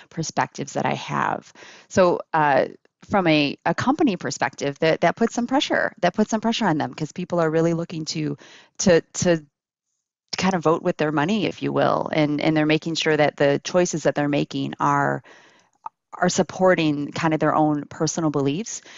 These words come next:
Uh, we do see it coming on even stronger with our youngest generations,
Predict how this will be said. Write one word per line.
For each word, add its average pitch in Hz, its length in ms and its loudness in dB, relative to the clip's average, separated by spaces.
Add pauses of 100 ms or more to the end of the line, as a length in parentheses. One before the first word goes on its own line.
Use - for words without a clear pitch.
(220)
Uh, 160 200 4
we 180 120 0
do 180 160 -4
see 170 220 0
it 156 100 2
coming 170 240 2
on 151 160 2
even 147 200 -6
stronger 156 720 -2
with 151 300 -4
our 143 160 -2
youngest 143 480 -8
generations, 143 960 -8